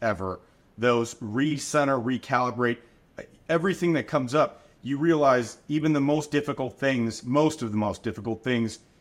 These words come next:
create a person on the other end of that where this is actually necessary to get where you need to go. There's some things that are unexplainable, that are unanswerable, losses, you know, especially people, et cetera. But those two are for that. As far as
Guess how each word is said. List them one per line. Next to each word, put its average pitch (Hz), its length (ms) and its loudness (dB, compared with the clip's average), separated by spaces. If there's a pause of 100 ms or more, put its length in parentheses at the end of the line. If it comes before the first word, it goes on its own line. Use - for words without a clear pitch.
(300)
create 151 420 0
a 139 80 2
person 135 440 -4
on 113 120 2
the 110 120 2
other 110 280 0
end 107 200 -2
of 92 140 -2
that 101 200 0
where 113 160 -2
this 151 240 -2
is 160 100 -4
actually 160 340 0
necessary 101 760 -6 (140)
to 113 120 -6 (140)
get 123 160 -2
where 110 140 -2
you 101 100 -2
need 87 200 -6
to 92 100 -8
go. 80 260 -12
There's 135 180 -2
some 147 180 0
things 139 200 -2
that 120 100 -2
are - 60 -6
unexplainable, 98 800 -4 (240)
that 101 140 -4
are 95 320 0
unanswerable, 101 720 -2
losses, 98 800 -2
you 110 80 -6
know, 92 40 -4
especially 92 360 -6
people, 87 400 -6
et - 80 -14
cetera. 85 340 -8 (340)
But 110 320 2 (540)
those 151 300 2
two 175 180 -2
are 135 80 2
for 107 200 -4
that. 80 340 -6 (600)
As 117 140 -8
far 160 160 2
as 123 100 -2